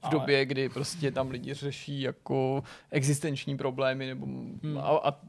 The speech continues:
Speaker 2: ty, ty, ty, ty, tyhle ty síly jsou potřeba někde úplně jinde, takže to bylo jako správný rozhodnutí, no.
Speaker 1: Ono se ale vlastně jako, mm, neříkám, že by to pomohlo, ale skutečnost byla taková, že ten okruh byl pak taky zasažený tou, tou vodou, takže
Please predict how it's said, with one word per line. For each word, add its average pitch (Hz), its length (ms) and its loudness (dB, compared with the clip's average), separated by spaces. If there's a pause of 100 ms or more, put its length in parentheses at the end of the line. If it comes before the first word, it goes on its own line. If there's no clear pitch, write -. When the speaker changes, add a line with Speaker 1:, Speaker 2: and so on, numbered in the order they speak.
(100)
Speaker 2:
ty, 139 160 -2
ty, 139 200 -4
ty, 135 200 -8
ty, - 300 -6
tyhle 131 240 -2
ty 131 120 -6
síly 131 300 -4
jsou 135 140 -2
potřeba 139 320 -4
někde 135 220 -4
úplně 135 340 -6
jinde, 135 340 -2
takže 127 240 -8
to 123 80 -2
bylo 104 160 -2
jako 123 360 0
správný 127 440 2
rozhodnutí, 143 600 -6
no. 156 60 -6
Speaker 1:
Ono 139 120 -2
se 160 140 4
ale 143 200 10
vlastně 131 400 2
jako, 123 800 4 (320)
mm, 123 600 -8 (240)
neříkám, 127 280 2
že 120 60 -2
by 117 80 -4
to - 80 -14 (160)
pomohlo, 135 560 4
ale 127 180 4 (260)
skutečnost 139 360 0
byla 131 120 4
taková, 127 400 2
že 123 100 -4
ten 139 160 -6
okruh 139 320 -2
byl 131 180 0
pak - 180 -4
taky 135 200 -6
zasažený 127 600 -4
tou, 127 420 -8
tou 139 180 -2
vodou, 131 400 -2
takže 123 280 -6